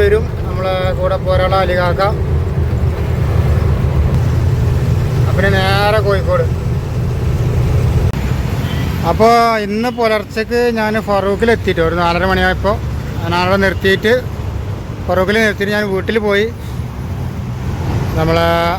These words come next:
അലികാക്ക, അലികാക്കാണ്ട് വൈകിട്ട് എത്താൻ പറഞ്ഞിട്ട് ഞാൻ വീട്ടിൽ പോയതായിരുന്നു. അപ്പൊ അലിയാക്ക വന്ന്, അലിയാക്ക ഞാനും വന്ന് വൈകുന്നേരം ഇപ്പൊ ഒരു ഏഴ് മണി ഏറെ ആയി. ഞങ്ങളിപ്പോ അവിടുന്ന് ഫറൂഖിൽ നിന്ന് വണ്ടി എടുത്ത് പോന്നു. കോഴിക്കോട് കഴിഞ്ഞ്, കോഴിക്കോട് നമ്മളെ ബീച്ച് കഴിഞ്ഞിട്ടുള്ള ഒരു കടയിൽ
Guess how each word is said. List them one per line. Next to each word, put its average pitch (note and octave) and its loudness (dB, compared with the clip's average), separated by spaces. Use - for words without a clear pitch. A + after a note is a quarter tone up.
അലികാക്ക, F3 0
അലികാക്കാണ്ട് F#3 2
വൈകിട്ട് F#3+ 0
എത്താൻ G3 -2
പറഞ്ഞിട്ട് F#3 -4
ഞാൻ F#3 -2
വീട്ടിൽ F3 -2
പോയതായിരുന്നു. E3+ 0
അപ്പൊ F#3+ 0
അലിയാക്ക E3 0
വന്ന്, E3 -2
അലിയാക്ക D#3 0
ഞാനും E3 0
വന്ന് D#3 -2
വൈകുന്നേരം D#3 0
ഇപ്പൊ E3+ -2
ഒരു E3+ 0
ഏഴ് E3+ 0
മണി F3+ 0
ഏറെ F3+ 2
ആയി. F3+ 2
ഞങ്ങളിപ്പോ E3 -2
അവിടുന്ന് E3 -4
ഫറൂഖിൽ E3 -2
നിന്ന് F3+ 0
വണ്ടി E3+ -2
എടുത്ത് E3+ -2
പോന്നു. E3+ 0
കോഴിക്കോട് E3+ 2
കഴിഞ്ഞ്, E3+ 0
കോഴിക്കോട് D#3 -4
നമ്മളെ D#3+ -4
ബീച്ച് D#3+ -2
കഴിഞ്ഞിട്ടുള്ള D#3+ 0
ഒരു D3 -2
കടയിൽ C#3+ -2